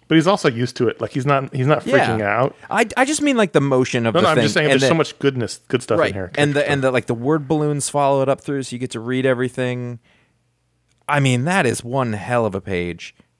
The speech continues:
Speaker 2: Uh, this, I mean, I, I really, I, I keep going back to it. Like, this art, and I like the art in the rest of it totally, but, but that one was extra special.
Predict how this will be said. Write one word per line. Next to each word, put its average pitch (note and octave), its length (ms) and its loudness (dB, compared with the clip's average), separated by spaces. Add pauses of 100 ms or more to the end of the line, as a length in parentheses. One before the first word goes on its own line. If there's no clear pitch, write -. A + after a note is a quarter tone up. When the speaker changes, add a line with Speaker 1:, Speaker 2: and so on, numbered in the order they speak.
(140)
Speaker 2:
Uh, B2 140 -2
this, C#3+ 300 0
I C3 80 2
mean, B2 160 0
I, B2 240 0
I C3+ 100 2
really, A#2 500 0
I, A#2+ 200 0
I A2 100 0
keep B2 160 -4
going A2 120 2
back G2+ 180 0
to F#2+ 80 -8
it. F#2+ 60 -2
Like, F#2+ 160 -8
this A#2+ 160 0
art, F#2+ 340 -2 (720)
and E3+ 140 2
I D3+ 60 4
like B2+ 200 2
the A#2 120 2
art F#2+ 180 0
in G2 100 -2
the F#2+ 60 0
rest G2 220 -2
of F2+ 80 0
it F2+ 220 -4
totally, F#2 340 -2
but, - 240 -6
but G2+ 160 -8
that G#2 220 0
one F2+ 180 -6
was E2+ 260 -10
extra F2 320 -6
special. F2 480 -2